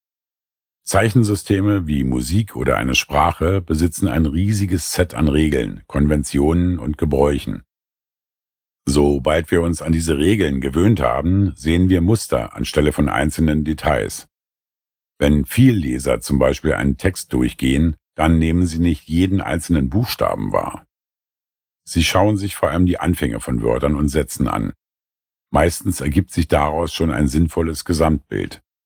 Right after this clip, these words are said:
Die Anfänge enthalten nämlich oft schon wichtige Hinweise darauf, wie es weitergeht.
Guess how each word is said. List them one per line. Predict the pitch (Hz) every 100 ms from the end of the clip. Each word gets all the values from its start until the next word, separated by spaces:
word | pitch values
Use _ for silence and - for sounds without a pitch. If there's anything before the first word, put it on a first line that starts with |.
| _ _ _ _ -
Die | -
Anfänge | - 104 - 60 58 -
enthalten | 65 65 78 -
nämlich | 78 73 80 73 -
oft | 76 -
schon | - 80 76
wichtige | 82 - 73
Hinweise | 64 92 78 71 67
darauf, | 65 60 65 69 82 78
wie | - 87
es | 80
weitergeht. | 73 71 65 50 50 50